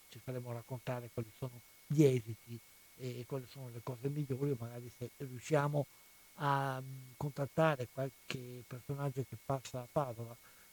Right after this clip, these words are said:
eh, per, eh, partecipare alle presentazioni o ai vari eventi del tour, magari, eh, vediamo se riusciamo ad avere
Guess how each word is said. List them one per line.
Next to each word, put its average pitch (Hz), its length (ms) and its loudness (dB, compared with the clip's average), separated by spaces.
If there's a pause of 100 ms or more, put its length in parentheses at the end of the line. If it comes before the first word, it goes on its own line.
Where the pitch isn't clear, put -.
(100)
eh, 120 380 -2
per, 123 260 -2
eh, 120 380 -4
partecipare 131 840 -2
alle 113 180 -6
presentazioni 127 960 0
o 120 180 -6
ai 120 140 -6
vari 131 280 -4
eventi 127 600 -2
del 190 140 4
tour, 120 240 -6
magari, 110 380 -6 (360)
eh, 117 400 -8 (540)
vediamo 139 440 6
se 131 80 -12
riusciamo 117 400 -8
ad 113 100 -12
avere 120 240 -6